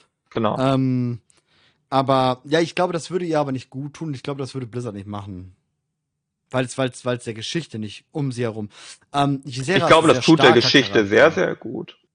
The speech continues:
Speaker 1: Weil,
Speaker 2: Echt?
Speaker 1: wenn du das nicht machst, hast du die Problematik, dass wir dann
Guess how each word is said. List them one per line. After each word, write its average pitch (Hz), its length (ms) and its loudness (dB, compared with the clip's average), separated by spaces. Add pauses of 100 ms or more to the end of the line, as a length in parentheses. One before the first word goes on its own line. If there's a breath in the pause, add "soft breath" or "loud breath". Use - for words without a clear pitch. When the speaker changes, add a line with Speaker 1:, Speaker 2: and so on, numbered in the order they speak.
(160)
Speaker 1:
Weil, 110 520 6
Speaker 2:
Echt? - 180 -8
Speaker 1:
wenn 117 140 8
du 113 60 2
das - 200 4
nicht 165 280 -4
machst, 113 680 2 (260)
hast 135 260 -2
du 131 60 -2
die 117 160 -2
Problematik, 117 1040 0 (360 soft breath)
dass - 280 4
wir 113 200 4
dann 113 500 2